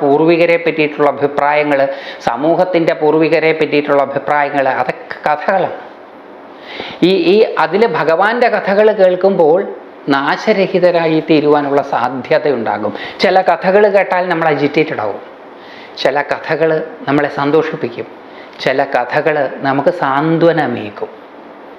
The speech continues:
അപ്പോൾ ഭഗവാന്റെ കഥകൾ കേട്ടാൽ അമൃതത്വം പ്രാപിക്കും. നാശരഹിതനായ ഭഗവാന്റെ, നാശഹീനനായ ഭഗവാന്റെ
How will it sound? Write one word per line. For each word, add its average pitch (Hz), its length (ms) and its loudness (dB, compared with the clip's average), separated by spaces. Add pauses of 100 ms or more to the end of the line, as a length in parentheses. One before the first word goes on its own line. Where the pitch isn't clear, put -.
(260)
അപ്പോൾ 151 260 -4
ഭഗവാന്റെ 151 600 0 (100)
കഥകൾ 156 440 0
കേട്ടാൽ 139 520 0 (880)
അമൃതത്വം 143 760 0 (160)
പ്രാപിക്കും. 101 580 -6 (960)
നാശരഹിതനായ 165 1200 2 (680)
ഭഗവാന്റെ, 151 720 2
നാശഹീനനായ 175 1040 2 (160)
ഭഗവാന്റെ 160 560 2